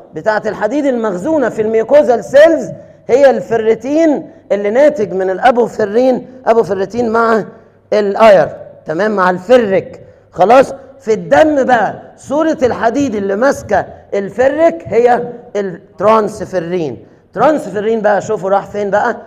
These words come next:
راح للسبلين والليفر، راح للسبلين والليفر، راح يتخزن هناك. ولما يتخزن هناك على فكرة يبقى اسمه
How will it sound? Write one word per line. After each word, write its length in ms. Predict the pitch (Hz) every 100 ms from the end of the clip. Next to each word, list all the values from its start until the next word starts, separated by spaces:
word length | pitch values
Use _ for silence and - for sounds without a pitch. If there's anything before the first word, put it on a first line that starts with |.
| - -
راح 260 | 175 214 185
للسبلين 600 | 180 - - 185 196 185
والليفر، 520 | 165 165 175 180 160 - - _ -
راح 180 | 196 185
للسبلين 420 | 170 143 170 185
والليفر، 500 | 170 160 170 160 139 -
راح 460 | 185 214 208 - - - _ _ -
يتخزن 560 | 160 - 233 196 202
هناك. 340 | 190 208 247 214
ولما 340 | 208 208 214
يتخزن 500 | 208 254 285 269 254
هناك 260 | 240 277 214
على 180 | 214 208
فكرة 440 | 262 254 254 - - - _ -
يبقى 260 | 180 196 208
اسمه 380 | - 240 233